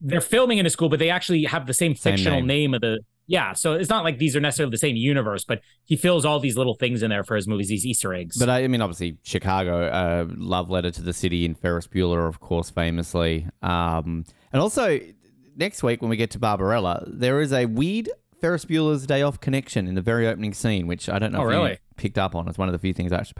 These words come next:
Speaker 2: paid attention to in that movie. Um, <laughs> but I love it when they're, like, eating their, like,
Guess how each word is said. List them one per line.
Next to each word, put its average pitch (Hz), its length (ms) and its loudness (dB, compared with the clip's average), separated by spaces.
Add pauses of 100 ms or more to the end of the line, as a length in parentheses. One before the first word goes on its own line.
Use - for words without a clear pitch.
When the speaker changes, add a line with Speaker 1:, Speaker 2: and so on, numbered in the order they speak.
Speaker 2:
paid 92 40 0
attention 92 340 -2
to 87 40 -2
in 85 60 0
that 85 140 -2
movie. 85 260 -2 (380)
Um, 113 600 2 (100)
<laughs> - 100 -20
but 127 540 0 (500)
I 143 100 2
love 202 180 2
it 220 60 2
when 208 120 2
they're, 180 120 4
like, 139 320 2 (220)
eating 143 520 4
their, 110 400 4
like, 110 220 0